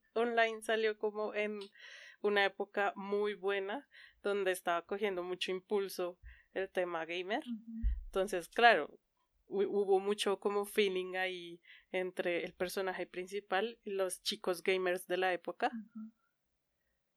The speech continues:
Speaker 1: Entonces, pues, por eso generó como tanto enganche, como que la gente decía, "Oh, es que Kirito es un asocial que no
Speaker 2: <laughs>
Speaker 1: le gusta
Speaker 2: Como
Speaker 1: hablar
Speaker 2: yo.
Speaker 1: con nadie y le gusta estar solo como yo.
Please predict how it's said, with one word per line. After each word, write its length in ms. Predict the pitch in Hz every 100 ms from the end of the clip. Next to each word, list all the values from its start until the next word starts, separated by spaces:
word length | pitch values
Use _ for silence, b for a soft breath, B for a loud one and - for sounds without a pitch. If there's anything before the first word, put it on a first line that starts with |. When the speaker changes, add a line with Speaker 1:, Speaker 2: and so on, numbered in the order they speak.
| _ _ _ _ _ -
Speaker 1:
Entonces, 640 | 196 - 190 180 185 180
pues, 300 | - 190 -
por 240 | - 208
eso 200 | 196 180
generó 360 | 180 190 196 196
como 260 | 180 185 - _ -
tanto 500 | 202 196 - 190 190
enganche, 560 | 190 190 180 165 160 -
como 360 | 175 160 151 -
que 320 | 156 - - - - _ - - -
la 100 | 185
gente 200 | 190 185
decía, 640 | 185 202 185 175 175 170 -
"Oh, 320 | 262 285 269
es 220 | 233 226
que 220 | - 233 -
Kirito 580 | 247 226 220 226 208
es 260 | 208 202 208
un 580 | 214 208 202 196 196 180
asocial 760 | 208 214 202 - 226 208 208 190
que 140 | 214
no 380 | 202 208 196 196 -
Speaker 2:
<laughs> 340 | 208 - 403
Speaker 1:
le 80 | 427
gusta 120 | 392 262
Speaker 2:
Como 140 | 233
Speaker 1:
hablar 220 | 208 208
Speaker 2:
yo. 120 | 285 262
Speaker 1:
con 120 | 247 202
nadie 460 | 240 226 220 208
y 100 | 226
le 140 | 226 202
gusta 300 | 240 - 240
estar 300 | - 240 214
solo 380 | 262 240 208
como 260 | - 220 196
yo. 240 | - 202